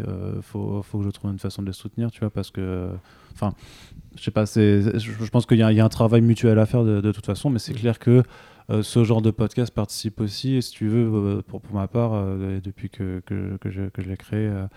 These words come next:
Speaker 1: euh, à vouloir en fait faire une sorte d'éducation en fait, mais pas, pas, mais pas de façon pat-, paternaliste, tu vois, ou de façon prétentieuse, mais vraiment en fait qu'il, qu'il faut vraiment, euh, parce que peut-être que j'ai l'impression que ça n'a pas forcément été fait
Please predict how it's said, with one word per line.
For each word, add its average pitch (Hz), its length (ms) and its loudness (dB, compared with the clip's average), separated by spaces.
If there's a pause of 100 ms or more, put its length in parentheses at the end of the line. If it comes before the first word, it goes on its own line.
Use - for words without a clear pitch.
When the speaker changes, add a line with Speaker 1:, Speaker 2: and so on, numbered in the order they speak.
(400)
Speaker 1:
euh, 98 320 -2
à 104 100 -4
vouloir 101 320 -4
en 107 100 0
fait - 220 -2
faire 104 240 -2
une 101 220 -2
sorte 98 280 -4
d'éducation 107 680 -2
en 110 40 -4
fait, 110 260 -6
mais 107 160 -2
pas, 104 280 -2 (220)
pas, 107 160 0
mais 107 120 -2
pas 123 140 -2
de - 60 -6
façon 113 240 -2
pat-, 113 240 -2
paternaliste, 110 600 -2
tu 113 100 -6
vois, 110 160 4
ou 104 200 -2
de 101 80 -10
façon 107 420 -6
prétentieuse, 110 600 -4 (320)
mais 110 60 2
vraiment 117 260 2
en 120 40 0
fait - 220 -4
qu'il, 104 220 -6
qu'il - 160 -12
faut - 600 -2
vraiment, 120 480 -2 (440)
euh, 101 160 -2 (220)
parce 110 180 -2
que - 60 -18
peut-être - 240 -6
que - 100 -16
j'ai 104 260 -10
l'impression 104 340 -4
que - 40 -8
ça 110 80 -4
n'a - 60 -16
pas 104 80 -6
forcément 107 300 -4
été 101 320 -2 (100)
fait 107 320 -4